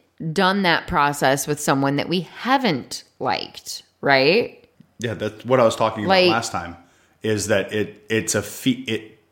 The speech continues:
Speaker 2: the process feeds each other.
Speaker 1: It's so weird. But, I mean, that's how it works.
Speaker 2: It does.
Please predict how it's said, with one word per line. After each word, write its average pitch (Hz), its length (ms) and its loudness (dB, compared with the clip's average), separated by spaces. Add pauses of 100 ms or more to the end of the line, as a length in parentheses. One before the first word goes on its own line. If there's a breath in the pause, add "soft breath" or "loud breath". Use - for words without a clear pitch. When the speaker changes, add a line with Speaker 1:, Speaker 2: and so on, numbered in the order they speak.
Speaker 2:
the - 60 -6
process 120 520 0
feeds 95 320 -2
each 95 160 -8
other. - 400 -2
Speaker 1:
It's 269 240 0
so 311 260 0
weird. 151 680 0 (480)
But, 240 420 -4 (140)
I 208 80 4
mean, 208 260 4
that's 202 220 2
how 202 180 2
it 175 60 -4
works. - 600 -4
Speaker 2:
It 110 120 -8
does. - 320 -8